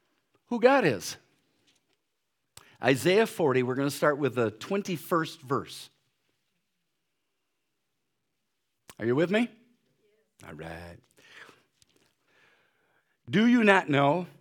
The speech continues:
Have you not heard?" What's he talking about?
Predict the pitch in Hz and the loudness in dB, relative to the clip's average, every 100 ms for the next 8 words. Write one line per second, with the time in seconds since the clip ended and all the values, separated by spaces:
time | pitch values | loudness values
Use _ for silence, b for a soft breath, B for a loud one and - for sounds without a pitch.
0 | _ _ - - 170 160 160 160 151 - | _ _ -4 2 2 4 2 2 0 -4
1 | 147 120 85 - _ _ _ _ _ _ | -6 -4 -6 -12 _ _ _ _ _ _
2 | _ _ _ _ _ _ _ _ _ _ | _ _ _ _ _ _ _ _ _ _
3 | _ _ - 117 147 147 123 107 85 73 | _ _ -16 -12 -8 -8 -8 -10 -14 -18